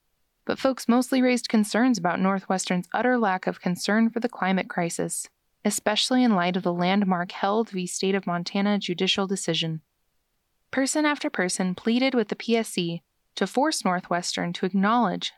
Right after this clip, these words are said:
that the energy system must change or we will face more heat, drought, and horrifying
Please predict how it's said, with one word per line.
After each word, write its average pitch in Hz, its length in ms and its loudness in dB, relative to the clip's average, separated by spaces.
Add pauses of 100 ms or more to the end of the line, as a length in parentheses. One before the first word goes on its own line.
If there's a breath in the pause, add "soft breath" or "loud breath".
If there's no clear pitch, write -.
that 196 100 -2
the - 140 -2
energy 247 320 2
system 202 460 0
must - 480 -2
change 226 680 0 (120)
or 202 180 2
we 208 180 0
will 269 160 0
face 180 360 -4
more 160 140 -2
heat, - 500 -6 (520)
drought, 262 460 0 (280)
and 196 120 -2
horrifying 214 800 0